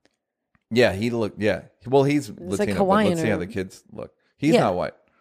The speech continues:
Speaker 2: Yeah, he's, like, Hawaiian or something.
Speaker 1: Right, but he's not, he's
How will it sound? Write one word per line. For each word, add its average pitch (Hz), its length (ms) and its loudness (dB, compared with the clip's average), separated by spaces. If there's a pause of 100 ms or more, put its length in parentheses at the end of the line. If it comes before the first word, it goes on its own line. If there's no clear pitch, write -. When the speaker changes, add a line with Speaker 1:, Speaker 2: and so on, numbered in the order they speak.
(220)
Speaker 2:
Yeah, 233 160 2
he's, 220 120 2
like, 233 140 4
Hawaiian 220 360 0
or 165 140 0
something. 156 480 -8
Speaker 1:
Right, 104 240 0 (100)
but 110 120 2
he's 117 240 -4
not, 101 260 -4
he's 107 320 -8